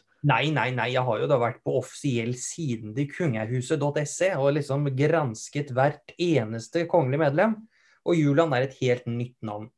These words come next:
Herbert, det kommer fra prinsesse Sofians oldefar, eh, angivelig, etter, eh,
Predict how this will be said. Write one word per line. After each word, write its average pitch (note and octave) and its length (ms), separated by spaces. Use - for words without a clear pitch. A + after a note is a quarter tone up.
Herbert, F3 560
det C#3 340
kommer A#2 300
fra C3 220
prinsesse C#3+ 400
Sofians C#3+ 560
oldefar, C#3 580
eh, D3 380
angivelig, D3+ 640
etter, D3+ 320
eh, C#3 320